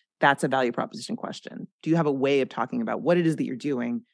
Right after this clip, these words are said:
that's going to be very appealing to a certain group of people because it reflects the outcomes they want, and you're getting there in a way that's really uniquely you? I have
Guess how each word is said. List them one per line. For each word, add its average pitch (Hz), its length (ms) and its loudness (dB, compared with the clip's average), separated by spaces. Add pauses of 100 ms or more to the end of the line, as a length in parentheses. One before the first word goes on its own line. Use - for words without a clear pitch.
(180)
that's - 120 -18
going 127 200 -2
to 127 100 -10
be - 240 -8
very 190 260 6
appealing 131 460 0
to - 140 -8
a 120 40 -6
certain - 280 -4
group 160 120 -4
of 147 100 -6
people 120 460 -6 (500)
because 123 200 0 (240)
it 127 160 -2 (200)
reflects 135 360 -2
the - 100 -2
outcomes 117 360 0
they 147 160 4
want, 135 600 -2 (300)
and 143 100 0
you're 135 80 2
getting 120 300 0
there 123 100 -2
in 113 80 -4
a 117 40 -4
way 113 180 -4
that's - 240 -8
really 117 360 -6 (640)
uniquely 120 760 0 (160)
you? 139 500 -2 (800)
I 135 40 0
have 156 380 2